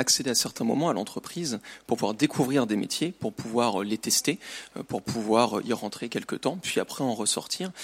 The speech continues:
Donc, je crois que, enfin, nous, nous sommes beaucoup plus du côté du développement des capacités des personnes, mais cela implique la capacité, justement, à être près,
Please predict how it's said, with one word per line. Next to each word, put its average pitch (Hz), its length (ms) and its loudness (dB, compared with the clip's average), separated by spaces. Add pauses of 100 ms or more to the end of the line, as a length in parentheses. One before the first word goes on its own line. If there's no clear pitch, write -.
(240)
Donc, 113 160 2
je - 80 -2
crois 147 160 0
que, 127 60 -6
enfin, 107 300 0
nous, 120 300 4
nous 135 100 6
sommes 110 200 0
beaucoup 127 240 0
plus 131 140 -2
du 107 80 -2
côté 117 220 -2
du 107 80 -6
développement 113 280 0
des 95 80 0
capacités 117 520 2
des 110 120 0
personnes, 147 420 0 (320)
mais 113 100 4
cela 110 220 6
implique 110 480 -2 (240)
la 131 220 2
capacité, 127 640 0
justement, 135 460 2
à 104 80 4
être - 220 -6 (260)
près, - 280 2